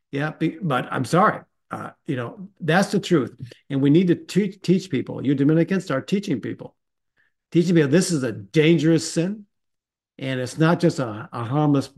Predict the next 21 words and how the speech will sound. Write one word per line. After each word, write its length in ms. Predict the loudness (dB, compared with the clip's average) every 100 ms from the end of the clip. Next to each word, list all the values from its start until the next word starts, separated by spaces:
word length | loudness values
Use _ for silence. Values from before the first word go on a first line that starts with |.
| -18 -10
uh, 300 | -8 -8 -10 -16 _ _ _ _ _ -12
uh, 340 | -10 -8 -10
parlor 380 | -8 -4 -4 -4
game. 260 | -6 -10 -14 _ _ _ _ _ _ _ _ _ _ _ _ _ _ _
You 100 | 0
know, 260 | 0 0 -12 _ _ _ _ -20 _ _ _ -8
it's, 140 | -8
uh, 340 | -10 -20 -20 -20 -20 _ _ 4
witch 300 | 4 4 2
talk. 360 | 2 2 -6 -16 _ _ _ _ _
I've 180 | 0 2
got 220 | 2 2
TikTok. 420 | 0 4 4 4
I've 100 | 2
got 160 | 0 0
twenty 240 | 0 -2
thousand 420 | 0 0 0 -2
followers. 640 | -2 -2 -2 -2 -4 -4 -10 _ _ _ _ _ _ _
This 420 | -4 -4 -6 -14 _ _
witch 320 | 4 4 2
talk 460 | 2 4 2 -2